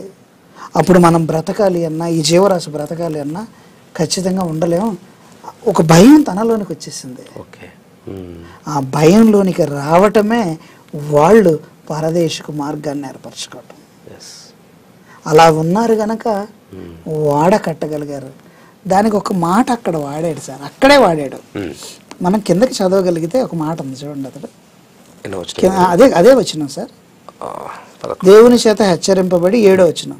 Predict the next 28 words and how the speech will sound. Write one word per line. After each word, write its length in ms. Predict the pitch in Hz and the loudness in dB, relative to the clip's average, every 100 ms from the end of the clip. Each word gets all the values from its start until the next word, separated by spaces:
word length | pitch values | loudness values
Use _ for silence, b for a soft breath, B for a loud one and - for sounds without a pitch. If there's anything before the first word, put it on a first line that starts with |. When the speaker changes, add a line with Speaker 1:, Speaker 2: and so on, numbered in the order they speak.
| - | -16
Speaker 2:
ఎస్. 220 | - - - b b b _ - | -16 -16 -20 b b b _ -2
ఏడో, 200 | 98 - - | -2 -2 -4
ఆ, 320 | 87 73 - - - - | -4 -4 -6 -12 -18 -14
ఎనిమిదో 260 | 92 98 98 | -8 -2 -2
వచనం 280 | 80 - 78 | -4 -8 -12
కదా 100 | 87 | -10
దగ్గర? 180 | - 285 - | -10 -12 -6
Speaker 1:
ఆ, 100 | 190 | -2
ఏడు, 300 | 160 180 226 | 2 4 4
ఏడే 260 | 180 202 240 | 4 4 4
Speaker 2:
ఓకే. 160 | 175 | 0
Speaker 1:
చదవాలి. 320 | 139 135 131 - | -8 -12 -10 -10
Speaker 2:
ఓకే. 240 | - - - _ _ b b b b b b b b _ - | -10 -12 -20 _ _ b b b b b b b b _ -4
ఆ, 160 | 67 - | -2 -2
ఒక 140 | - | 2
ఓడను 380 | 113 123 151 190 | 6 6 6 4
సిద్ధము 460 | - 117 113 165 170 123 | 2 -2 2 4 4 4
చే-, 120 | 101 | 4
ఆ, 160 | 107 | 2
సిద్ధ-, 480 | 98 127 123 - - | 0 2 0 0 -4
సిద్ధము 320 | 123 123 156 - | 0 2 2 2
చేసెను. 260 | 101 92 78 - - | 2 0 -6 0 2
అందువలన 760 | 131 185 208 120 92 135 254 - | 6 8 8 6 6 4 2 0
Speaker 1:
మ్మ్. 220 | 180 170 160 - | -6 -6 -2 4
Speaker 2:
అతడు 280 | 139 202 175 | 4 6 6
లోకము 540 | 113 139 180 202 185 | 8 8 8 6 6
మీద 220 | 165 165 | 6 6
నేరస్థాపన 920 | 151 95 113 151 - - 143 147 156 | 6 6 6 4 4 6 6 8 4